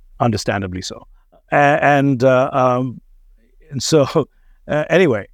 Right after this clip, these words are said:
these are, this is, it's an evolution i-, industry, and I love being part of it because you can't stand still.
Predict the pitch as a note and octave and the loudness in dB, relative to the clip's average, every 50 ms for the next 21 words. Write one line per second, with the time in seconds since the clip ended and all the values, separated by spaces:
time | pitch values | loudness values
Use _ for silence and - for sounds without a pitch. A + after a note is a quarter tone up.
0 | _ _ - B2 E3 G#3 A3 F#3+ A3+ G3+ G3 G3 D#3+ - - - _ _ _ _ | _ _ -6 -2 0 0 2 4 4 4 4 4 2 -2 -8 -18 _ _ _ _
1 | - E3+ D#3+ - G3+ F#3 G3 C#3+ E3 - - F#3+ F3 E3+ D#3+ E3+ E3 D#3+ E3+ D#3 | -4 -4 -2 0 -2 -2 -2 -2 -4 -2 0 2 2 2 2 2 2 0 0 0
2 | F3 D3+ C#3+ D3+ - - _ _ _ - D3+ D3 D3 D3 - - D3 C3+ C#3 C#3 | -2 -4 -4 -6 -8 -12 _ _ _ -10 -8 -6 -4 -4 -4 -2 -2 0 2 2
3 | C3+ C3+ C#3+ E3 F3 D#3 C#3+ C#3 B2+ A#2 - C3+ B2+ A#2+ A#2+ G#2 A2 A#2 B2 A#2 | 2 4 4 2 2 2 0 0 0 0 2 2 0 2 0 -4 -6 -6 -6 -6
4 | B2 A2 - B2+ A2+ A#2+ B2+ A2 - C#3 D#3 E3 C#3+ - - - - - - - | -6 -4 -4 -4 -2 -2 -4 0 2 2 0 0 -2 -6 -14 -14 -14 -8 -2 0
5 | B2+ A#2+ A#2+ A#2 - - C3 A#2 A2 - - | 0 0 0 -2 -4 -4 -4 -4 -4 -8 -14